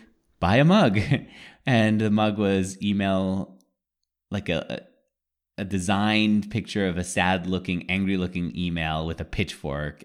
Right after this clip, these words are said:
and the words underneath it say, "Who's afraid of a big bad inbox?" And on the back, it's Email Game, the domain that's on there.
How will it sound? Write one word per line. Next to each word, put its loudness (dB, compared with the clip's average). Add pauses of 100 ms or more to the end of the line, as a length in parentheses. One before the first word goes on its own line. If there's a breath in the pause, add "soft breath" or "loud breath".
and -2
the -4
words -4
underneath -2
it -10
say, 0
"Who's -6
afraid -4
of -6
a -6
big -6
bad -2
inbox?" -6 (340 loud breath)
And -2
on 0
the -2
back, 0
it's -6 (100)
Email -2
Game, -6
the -8
domain -6
that's -10
on -8
there. -8